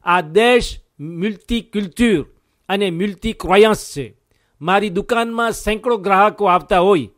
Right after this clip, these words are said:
ઘણાની હાથ દઈને હસ્તમિલન કરીને સલામ કરવાની આદત હોય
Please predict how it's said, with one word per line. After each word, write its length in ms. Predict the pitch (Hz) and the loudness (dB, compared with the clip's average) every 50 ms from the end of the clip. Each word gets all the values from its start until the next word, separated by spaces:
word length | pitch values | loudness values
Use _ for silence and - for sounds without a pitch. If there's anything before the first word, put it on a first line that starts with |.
| _ _ _ _ _ _ _ - | _ _ _ _ _ _ _ -10
ઘણાની 540 | 139 170 190 233 254 254 247 254 247 247 247 | -6 -4 0 0 2 2 0 0 -2 -2 -2
હાથ 300 | 190 143 180 214 - 240 - 220 | 0 2 4 4 4 2 0 -2
દઈને 520 | 190 220 226 240 240 240 233 226 220 220 - _ _ _ _ _ _ _ _ _ _ _ _ _ _ - | 0 0 0 2 0 0 0 0 -2 -6 -10 _ _ _ _ _ _ _ _ _ _ _ _ _ _ 0
હસ્તમિલન 680 | 196 170 - - - 254 247 233 233 220 240 233 226 208 | 0 0 0 0 0 0 0 2 2 2 2 2 2 0
કરીને 640 | 170 214 214 226 226 220 226 220 214 220 226 226 - | 0 0 0 0 0 -2 -2 -2 -2 -4 -6 -8 -12
સલામ 440 | - - - 220 220 220 214 214 196 | -8 -4 0 2 2 4 2 2 0
કરવાની 440 | - 208 208 196 202 202 196 190 185 | -2 -2 0 0 0 0 0 0 2
આદત 340 | 180 185 175 202 196 - | 2 2 2 2 0 0
હોય 280 | 151 - 202 208 175 | 2 2 4 4 4